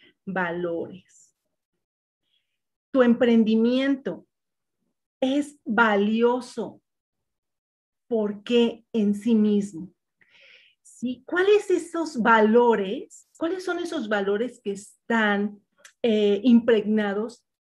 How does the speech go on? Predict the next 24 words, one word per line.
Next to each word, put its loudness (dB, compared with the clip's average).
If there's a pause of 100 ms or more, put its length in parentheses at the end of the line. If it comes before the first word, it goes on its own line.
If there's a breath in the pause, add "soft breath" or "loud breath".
en 2
lo, 2 (100)
en 0
tu -4
servicio 0
o 0
en -6
tu -8
producto -2
o -2
en 2
lo 2
que -4
tú -8
estés -10
compartiendo? -6 (420 soft breath)
Porque 0
he 0
de -2
recordarte -4 (800 soft breath)
que -2 (460)
eres -2
tus -6
valores, -8